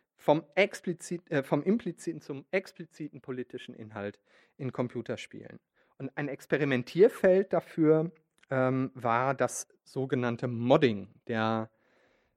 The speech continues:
äh, ja, neunzehnhundertneunziger Jahre, Anfang zweitausender Jahre. Modding bedeutet, das ist eine Umgestaltung von bestehenden, von, von kommer-, meistens kommerziellen Computerspielen und eine gewisse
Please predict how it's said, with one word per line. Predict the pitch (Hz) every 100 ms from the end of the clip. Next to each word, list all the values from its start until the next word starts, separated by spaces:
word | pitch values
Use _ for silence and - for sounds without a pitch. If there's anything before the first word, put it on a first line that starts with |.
| _
äh, | 131 113 113 110 110 101 - _ _
ja, | 98 101
neunzehnhundertneunziger | 113 120 127 - 120 117 117 139 - 120 120 107 110 -
Jahre, | 123 107 117 120 -
Anfang | 113 - 120 110 110
zweitausender | - 101 - 104 107 104 104
Jahre. | 101 98 95 101 98 - _ _ -
Modding | 127 160 208 202 -
bedeutet, | 131 123 127 143 185 175
das | 135 123
ist | - -
eine | 131 123
Umgestaltung | 175 196 202 135 - 113 107 110 120 113
von | - 127 131 131
bestehenden, | 123 - - 127 127 113 104 107
von, | - 113 113 110 - _
von | 120 113 113
kommer-, | - 131 135
meistens | 120 135 - 143
kommerziellen | - 139 123 - 113 113
Computerspielen | 107 - 127 190 - 147 143 143 _ _ _
und | -
eine | 120
gewisse | 117 113 131 - 131